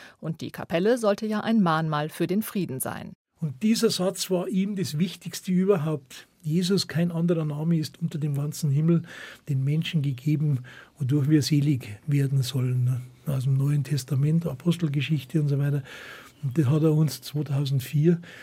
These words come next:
Speaker 2: diese Platte hat er uns rübergeschickt und er hat darauf bestanden, dass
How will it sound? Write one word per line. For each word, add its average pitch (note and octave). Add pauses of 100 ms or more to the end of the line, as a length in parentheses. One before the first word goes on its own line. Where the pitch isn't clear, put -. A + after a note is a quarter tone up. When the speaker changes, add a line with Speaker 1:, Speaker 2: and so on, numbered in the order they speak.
(580)
Speaker 2:
diese C#3
Platte C#3+
hat D3+
er D3
uns C#3+
rübergeschickt E3
und D3
er D3
hat C#3+
darauf D3
bestanden, E3+ (580)
dass C#3+